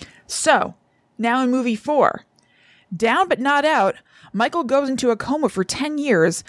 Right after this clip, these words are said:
a result of s-, his severe burns from his entire body being set on fire. However, something is able to get through.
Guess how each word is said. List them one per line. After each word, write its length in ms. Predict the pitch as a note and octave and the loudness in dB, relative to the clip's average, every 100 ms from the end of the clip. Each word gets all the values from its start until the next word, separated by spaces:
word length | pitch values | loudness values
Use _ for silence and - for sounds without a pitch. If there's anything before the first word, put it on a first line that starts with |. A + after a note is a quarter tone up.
| - | -2
a 80 | G#3 | 2
result 320 | G#3+ B3+ - | 4 4 2
of 60 | G#3 | -2
s-, 140 | - | -4
his 220 | - G#3+ - | 2 2 2
severe 400 | G3+ F3+ A3 C4+ | 0 0 0 0
burns 420 | G3+ G3+ G#3 A3 | 2 4 4 2
from 120 | F#3+ | 2
his 100 | E3+ | 0
entire 520 | E3+ - C4+ F4 E4+ | 0 -6 0 2 2
body 440 | A#3 F3 C4 B3+ B2+ | 0 2 4 4 2
being 260 | F3 F3 | -2 -2
set 340 | F3+ - G#3 - | -2 2 2 4
on 180 | G3+ G#3 | 2 0
fire. 540 | - D3+ F3 G#1+ - _ - - - - - | -2 -2 0 -2 -4 _ -20 -20 -20 -20 -4
However, 340 | B3+ A#4 G4 D#4 | 2 4 4 0
something 420 | - G4+ - G#4+ | -2 -4 -4 -6
is 120 | F4+ | -2
able 200 | D#4+ C#4+ C#4 | -2 -2 -4
to 100 | B3 | 0
get 180 | A#3 | -2
through. 480 | - A#3+ C4 F#3 F#3 | -2 -2 0 0 -4